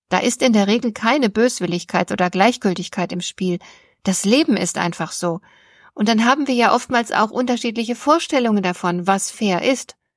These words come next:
Außerdem haben Vorgesetzte nicht immer den kompletten Überblick über eine Situation, sondern entscheiden nach bestem Wissen und Gewissen.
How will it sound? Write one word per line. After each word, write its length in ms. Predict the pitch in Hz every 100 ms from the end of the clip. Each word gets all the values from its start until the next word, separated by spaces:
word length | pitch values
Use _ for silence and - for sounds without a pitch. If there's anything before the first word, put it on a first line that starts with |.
| _ _ _ _
Außerdem 540 | 226 220 226 214 208
haben 220 | 202 190 190
Vorgesetzte 640 | 214 196 196 185 - 190
nicht 200 | 185 -
immer 260 | 220 214
den 160 | 190 190
kompletten 460 | 196 185 185 180 185
Überblick 460 | 254 269 185 180
über 200 | 180 175
eine 200 | 170 175
Situation, 680 | 175 180 170 170 - 170 170 - - - -
sondern 340 | - 214 208 202
entscheiden 600 | 196 - 208 208 214 214
nach 160 | 190
bestem 480 | - 220 - 262 233
Wissen 280 | 214 202 208
und 160 | 190 -
Gewissen. 520 | 202 226 - 185